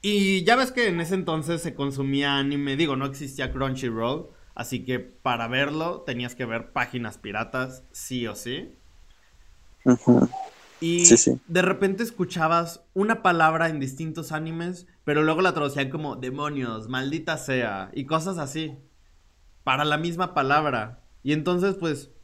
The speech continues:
Speaker 1: tú no, no te dabas cuenta de en verdad qué significaba esa palabra. Decías, "Ah, es como para esto". Creo que de verdad sí hace falta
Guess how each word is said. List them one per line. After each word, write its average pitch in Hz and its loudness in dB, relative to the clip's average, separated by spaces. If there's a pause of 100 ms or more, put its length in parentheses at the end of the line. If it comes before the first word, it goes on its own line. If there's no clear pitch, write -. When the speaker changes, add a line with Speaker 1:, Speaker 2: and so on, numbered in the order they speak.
(240)
Speaker 1:
tú 226 2 (320)
no, 185 2
no 190 2
te 208 0
dabas 196 2
cuenta 170 -4
de 123 -4
en 120 -4
verdad 123 -4
qué 180 0
significaba 135 -4
esa 127 -6
palabra. 139 0
Decías, 113 -6 (240)
"Ah, 165 2
es 170 -2
como 175 -4
para 127 4
esto". 156 -4 (1400)
Creo 196 4
que 254 2
de 254 6
verdad 180 6
sí 196 2
hace 202 4
falta 165 0